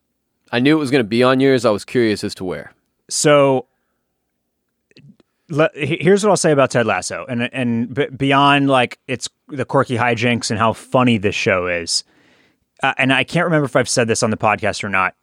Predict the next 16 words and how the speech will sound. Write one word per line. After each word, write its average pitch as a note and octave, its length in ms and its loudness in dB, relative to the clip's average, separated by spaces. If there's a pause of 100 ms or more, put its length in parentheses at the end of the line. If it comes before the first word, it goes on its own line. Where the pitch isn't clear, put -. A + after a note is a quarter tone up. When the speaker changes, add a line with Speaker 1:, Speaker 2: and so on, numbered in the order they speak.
(180)
Speaker 2:
Maybe A#2+ 240 2
I A2+ 60 2
have, G#2 280 0
but G#2+ 120 2
it's, - 180 -4
it's - 220 -6
worth A#2 260 2
reiterating. F#2+ 540 -2 (640)
This C3 320 0
show, B2 640 2 (640)
as C#3 200 0
a A#2+ 180 4
lighthearted C3 920 0 (120)
thirty-minute C#3 500 0
comedy, A2 460 0 (600)
challenged A#2 760 -2